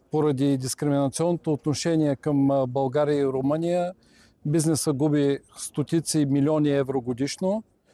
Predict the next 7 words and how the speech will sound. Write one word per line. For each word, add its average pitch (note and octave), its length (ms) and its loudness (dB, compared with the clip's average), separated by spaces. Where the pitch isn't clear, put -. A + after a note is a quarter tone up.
А, C#3+ 440 2
ние E3 260 2
чакаме D3 720 0
по C3+ 500 0
вътрешните D3+ 580 -2
европейски C3 600 -2
граници, G3 680 0